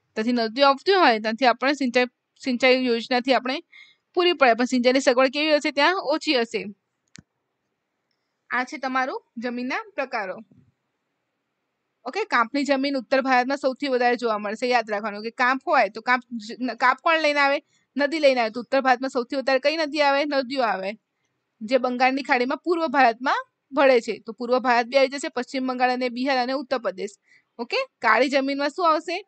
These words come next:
ભેજ ગ્રહણ કરવાની ક્ષમતા હોય. એટલે દરિયા કિનારો હશે ત્યાં કઈ જમીન જોવા મળશે આપણને? કાળી જમીન.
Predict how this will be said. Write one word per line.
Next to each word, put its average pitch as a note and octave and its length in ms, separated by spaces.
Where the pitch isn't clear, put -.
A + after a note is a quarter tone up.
ભેજ C4+ 280
ગ્રહણ D4 260
કરવાની C#4 280
ક્ષમતા C#4 360
હોય. G#3 160
એટલે G#3+ 140
દરિયા A3 280
કિનારો C4 420
હશે E4 300
ત્યાં B3 180
કઈ D4+ 180
જમીન C#4+ 280
જોવા C4+ 200
મળશે C4+ 260
આપણને? C4 380
કાળી C#4 320
જમીન. G3 320